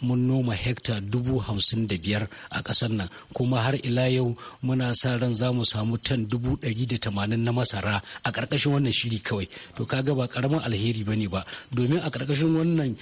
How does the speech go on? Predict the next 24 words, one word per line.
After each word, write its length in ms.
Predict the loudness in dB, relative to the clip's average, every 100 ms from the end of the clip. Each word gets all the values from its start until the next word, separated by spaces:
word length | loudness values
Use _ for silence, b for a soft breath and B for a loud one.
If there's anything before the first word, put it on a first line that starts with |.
| B
shiri 300 | -6 -2 0 0
da 100 | 0
muka 220 | 0 0
yi, 60 | 0
wannan 400 | 2 2 2 0
hekta 400 | -2 -2 -2 -4
dubu 420 | -4 -4 0 0
hamsin 320 | 0 0 0
da 80 | 0
biyar 180 | 0 -2
da 100 | 0
na 80 | -2
faɗa, 340 | -4 -2 -2 -2 B B B
aƙalla, 500 | -6 -2 0 2 0 -4 B B -6
aƙalla 540 | -6 -2 0 0 -2 -6 B B -8
akwai 340 | -6 0 2
mutum 480 | 2 0 0 0 0 -6 -10 -2
dubu 320 | 0 2 2
goma 380 | 2 2 2 -2 B -8
wanda 280 | -2 0 2
sun 160 | 0 0
amfana 440 | -4 -2 0 0 0
da 80 |
shi, 300 | -2 0 -2